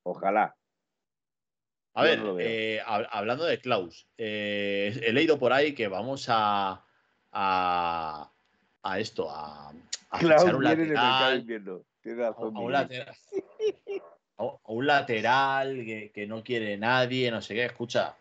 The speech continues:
Speaker 2: eh, yo hablo porque, bueno, yo juego mucho a la Play, juego al fifa. El lateral derecho del once ideal de la liga francesa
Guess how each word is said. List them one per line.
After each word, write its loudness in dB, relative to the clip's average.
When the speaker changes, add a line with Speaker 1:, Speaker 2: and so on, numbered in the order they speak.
Speaker 2:
eh, 0
yo 8
hablo 8
porque, -4
bueno, -6
yo -4
juego 0
mucho -2
a 4
la 2
Play, 0
juego 2
al -4
fifa. -2
El 4
lateral 2
derecho -4
del -6
once -2
ideal 2
de -2
la -4
liga 0
francesa -2